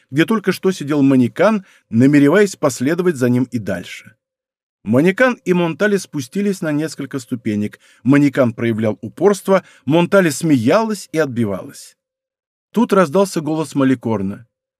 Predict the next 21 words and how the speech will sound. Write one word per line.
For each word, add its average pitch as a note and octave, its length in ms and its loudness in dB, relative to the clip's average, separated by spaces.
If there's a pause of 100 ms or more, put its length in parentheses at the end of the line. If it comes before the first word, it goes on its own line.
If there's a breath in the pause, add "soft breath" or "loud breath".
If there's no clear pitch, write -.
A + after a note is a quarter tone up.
(360)
«Мадемуазель!» — A#3 920 4
взывал F#3 320 2
Маликорн. E3 640 0 (240 loud breath)
«Не A#3+ 120 8
покидайте G3 720 2
меня, F3 220 0
умоляю G3+ 560 4
вас! E3 340 0 (440)
Положение E3+ 440 2
моё F3+ 200 4
очень F#3+ 280 2
неудобно, F#3 680 2 (240 soft breath)
и D3 80 -2
я F3+ 160 2
не F#3 120 4
в - 40 -10
состоянии G3+ 640 0
благополучно E3+ 680 -2
перебраться E3 600 0
через D3 260 -2
ограду G3 460 2